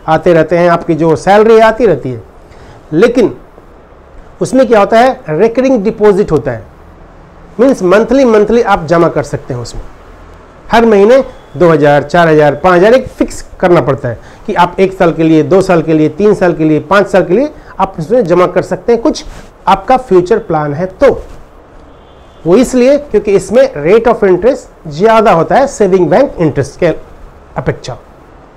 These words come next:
उसी तरह से एफ़डी है। एफ़डी means suppose आपके पास है टेन थाउजेंड है, ट्वेंटी थाउजेंड है, वन लाख है rupees पड़ा हुआ है bank में। तो bank में क्या होता है, saving bank account में क्या होता है कि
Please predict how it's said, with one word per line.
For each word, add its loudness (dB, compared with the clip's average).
उसी -2
तरह 2
से -6
एफ़डी 0
है। 0
एफ़डी 0
means 0
suppose 0
आपके -2
पास -2
है 2
टेन 2
थाउजेंड 0
है, -2
ट्वेंटी 2
थाउजेंड 0
है, -2
वन 0
लाख 0
है -4
rupees -4
पड़ा 2
हुआ 4
है 2
bank -2
में। -8
तो -2
bank 2
में 2
क्या 2
होता 0
है, -2
saving 2
bank 0
account 0
में 0
क्या 0
होता -2
है -2
कि -6